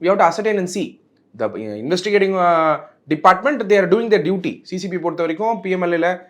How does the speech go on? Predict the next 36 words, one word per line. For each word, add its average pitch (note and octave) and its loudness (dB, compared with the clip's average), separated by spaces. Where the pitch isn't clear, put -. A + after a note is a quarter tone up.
என்ஃபோர்ஸ்மெண்ட் F3 -2
டைரக்டரேட் D3+ 0
பொறுத்த C3+ -4
வரைக்கும், B2+ -4
அது D#3+ 4
வந்ததுக்கு B3 0
அப்புறம் A3+ 2
நைன் - 2
ஹண்ட்ரட் A3+ 4
பீப்புளுடைய, A#3+ 2
அ, D#3+ -2
ஸ்டேட்டஸ் A#3 8
என்ன, F3 0
அக்யூஸ்டா, C4 2
விட்னஸா, G3+ 0
விட்னஸ்டோ, C4 0
அக்யூஸ்டோ B3 0
ரெண்டுமே A#3+ 2
எக்ஸாமின் B3 0
பண்ணி A3+ 0
தானே A3 0
ஆகணும் E3 0
கோர்ட்டு, D3 -2
அது F3 -4
சார்ஜ் G3+ 6
ஷீட் G#3 -4
ஃபைல் F#3 -2
பண்ணதுக்கு C#3 -4
அப்புறம். C3 -4
So, A#3 0
எத்தனை C4+ 4
நாட்கள் A#3+ 4
ஆகுங்கிற G3 6
ஒரு F3+ 0
கொஸ்டின் D3+ -4
இருக்கு. A#2 -8